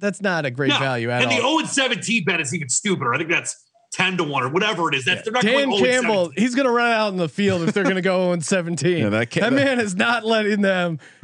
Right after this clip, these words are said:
Speaker 1: go
Speaker 2: Yeah, if they,
Speaker 1: completely
Speaker 2: if they
Speaker 1: defeated.
Speaker 2: go oh and sixteen into the Packers game, he'll coach that game naked. Guaranteed.
Speaker 1: <laughs>
Speaker 3: I really was trying to get the Bears to finish in last place and the Lions to finish in third. That's just, that's not realistic.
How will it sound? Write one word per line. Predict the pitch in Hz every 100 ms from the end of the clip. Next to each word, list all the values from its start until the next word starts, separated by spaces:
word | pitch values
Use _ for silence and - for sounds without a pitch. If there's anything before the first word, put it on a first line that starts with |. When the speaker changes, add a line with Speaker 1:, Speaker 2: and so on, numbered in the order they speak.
| 151
Speaker 1:
go | 196 196
Speaker 2:
Yeah, |
if | 254
they, | 202
Speaker 1:
completely | 165 214 214
Speaker 2:
if | 196
they | 285
Speaker 1:
defeated. | 311 214
Speaker 2:
go | 269 269 220
oh | 240
and | 262 160
sixteen | 247 202 - 220 220
into | 196
the | 175
Packers | 131 175 180 190 131
game, | 196 185
he'll | 180
coach | - 202 -
that | 196 -
game | 160 139
naked. | 123 123 - _ -
Guaranteed. | 170 175 151 160 214 320 - 381 -
Speaker 1:
<laughs> | 339 - -
Speaker 3:
I | 143
really | 160 208 208
was | 170 135
trying | - 139 135
to | 120
get | 113
the | 110
Bears | 92 104 104
to | 104
finish | - 104 101
in | 101
last | 95 95 95 -
place | 92 92 92
and | 90 85
the | 78
Lions | 85 90 92 92 90
to | - 82 69
finish | 98 92 -
in | 85
third. | 95 92 90 -
That's | 110 -
just, | 107 95 -
that's | 85 85 104 101 -
not | 101 90 78
realistic. | 82 71 71 - -